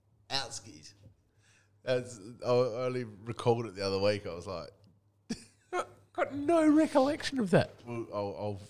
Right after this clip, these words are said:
Speaker 1: show the article later and you'll be like, "Mm, this is hilarious." Well, not hilarious, but what, why would a coach who hasn't played in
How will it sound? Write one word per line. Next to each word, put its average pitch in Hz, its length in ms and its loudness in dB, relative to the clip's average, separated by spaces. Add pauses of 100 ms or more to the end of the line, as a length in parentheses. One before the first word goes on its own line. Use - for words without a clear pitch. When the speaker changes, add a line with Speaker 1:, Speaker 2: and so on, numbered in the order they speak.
(120)
Speaker 1:
show 113 280 2
the 90 120 -6
article 87 480 -8 (200)
later 87 280 0
and 87 140 -4
you'll 87 120 -6
be 90 100 -8
like, 80 180 -4
"Mm, 113 320 -16
this 98 160 -4
is - 100 -10
hilarious." 50 380 -12 (140)
Well, 147 100 -6
not 117 140 -6
hilarious, 104 520 -8
but 85 200 -14 (720)
what, 220 200 -2
why 247 200 0
would 262 140 0
a 214 80 -2
coach 143 380 0
who 131 60 -2
hasn't 104 300 -2
played 101 300 0
in 98 160 -6